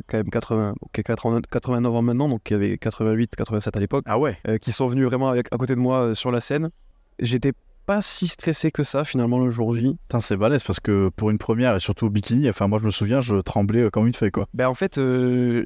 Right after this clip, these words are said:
Speaker 1: je voyais un peu le truc comme, euh, un truc qui arrive qu'une fois dans une vie, quoi.
Speaker 2: Ouais.
Speaker 1: Bah, dans, dans tous les cas, la première fois n'arrive qu'une seule fois dans une vie.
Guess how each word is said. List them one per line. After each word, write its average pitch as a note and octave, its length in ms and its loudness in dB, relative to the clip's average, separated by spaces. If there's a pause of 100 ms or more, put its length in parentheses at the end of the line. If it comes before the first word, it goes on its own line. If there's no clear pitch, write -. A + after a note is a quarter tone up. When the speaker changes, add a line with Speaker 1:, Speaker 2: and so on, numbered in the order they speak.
(120)
Speaker 1:
je A#2 180 -2
voyais C3 160 0
un C#3 80 0
peu E3+ 80 -2
le D#3 60 0
truc - 200 -2
comme, C#3 220 0
euh, A#2+ 260 2
un A#2+ 40 0
truc C#3+ 180 -2
qui B2+ 100 -4
arrive A#2+ 200 0
qu'une B2 120 -2
fois C3+ 120 -2
dans B2 100 2
une A#2+ 140 0
vie, C3 160 -2
quoi. A2+ 180 -2
Speaker 2:
Ouais. G#2+ 220 -2
Speaker 1:
Bah, A#2+ 160 0
dans, A#2+ 80 -2
dans B2 180 -2
tous C3+ 80 -4
les C3+ 80 2
cas, D#3+ 140 0
la B2 80 -2
première C3+ 260 -2
fois D3 140 0
n'arrive B2 240 0
qu'une B2 140 0
seule A#2+ 120 -2
fois A2+ 300 0
dans G#2+ 160 -2
une A2 160 -2
vie. C#3 160 0